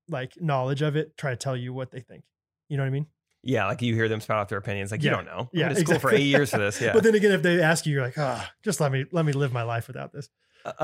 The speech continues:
Speaker 2: I wanna
Speaker 1: So
Speaker 2: know, I
Speaker 1: decide.
Speaker 2: wanna, I'm curious your thoughts, 'cause Trey and I actually just talked about this on a podcast. I don't know if it's come out yet or not, but how often, like,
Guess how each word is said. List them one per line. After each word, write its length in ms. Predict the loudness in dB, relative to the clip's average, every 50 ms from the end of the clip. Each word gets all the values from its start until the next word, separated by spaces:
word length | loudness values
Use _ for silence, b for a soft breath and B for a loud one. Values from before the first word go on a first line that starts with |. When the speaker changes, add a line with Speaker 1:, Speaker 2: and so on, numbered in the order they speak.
| 4 4 6 4 4 2
Speaker 2:
I 40 | 2
wanna 100 | 2 4
Speaker 1:
So 100 | 6 6
Speaker 2:
know, 120 | 6 6
I 40 | 6
Speaker 1:
decide. 200 | 6 6 6 4
Speaker 2:
wanna, 120 | 4 2 0
I'm 60 | -2
curious 260 | -2 0 0 2 2
your 120 | 0 0
thoughts, 180 | 2 2 0 0
'cause 140 | 0 -4 -4
Trey 160 | 0 2 2
and 100 | 2 4
I 40 | 2
actually 220 | 0 0 0 -2 0
just 200 | 0 0 2 2
talked 160 | 2 0 2
about 140 | 2 0 2
this 40 |
on 100 | 2 0
a 40 | 2
podcast. 380 | 2 0 0 0 0 -4 -2 -2
I 40 | -2
don't 40 |
know 40 | -2 0
if 60 | 0
it's 120 | -2 -2
come 140 | -2 -2 0
out 120 | 0 0
yet 100 | 0 -2
or 60 | -4 -4
not, 200 | -4 -6 -4 -4
but 100 | -4 0
how 160 | 2 2 4
often, 320 | 4 2 2 0 -2 -2
like, 200 | -2 -2 -4 -6